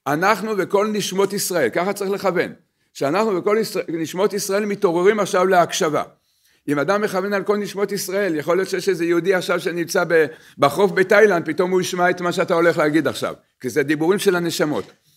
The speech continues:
השם אלוקינו. השם אלוקינו. מה זה השם אלוקינו? מה הכוונה שאנחנו אומרים השם אלוקינו? בקצרה נגיד שלקדוש ברוך הוא יש כמה שמות. השם, אלוקים, שם אדנות,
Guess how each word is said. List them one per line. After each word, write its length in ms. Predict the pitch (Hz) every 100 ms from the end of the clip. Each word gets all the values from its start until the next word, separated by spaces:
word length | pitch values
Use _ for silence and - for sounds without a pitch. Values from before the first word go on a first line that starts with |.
| - _ _ _ -
השם 380 | 139 226 226
אלוקינו. 460 | 233 196 - 120 87 - _ _ _ _ _ _ -
השם 360 | 117 - 214 220
אלוקינו. 400 | 208 202 190 151
מה 160 | 180
זה 120 | 214 240
השם 300 | - 131 107
אלוקינו? 460 | 101 95 90 78 73 _ _ _
מה 180 | - 214
הכוונה 600 | 233 196 156 143 190 160
שאנחנו 220 | 147 139 147
אומרים 160 | 165
השם 280 | 160 156 147
אלוקינו? 420 | 139 127 113 78 64 _ _ _ _ _ _ _ -
בקצרה 640 | 131 127 - 151 147 220
נגיד 500 | 165 131 196 156 151 160 _ _ _ _
שלקדוש 560 | - 131 123 143 175 214
ברוך 140 | 208
הוא 140 | 143 151
יש 220 | 175 180
כמה 320 | - 160 165
שמות. 400 | 156 151 131 78 _ _ _ _ _ _ -
השם, 500 | 107 - 170 156 123
אלוקים, 500 | 113 110 117 120 120
שם 240 | - 113
אדנות, 520 | 117 120 185 165 139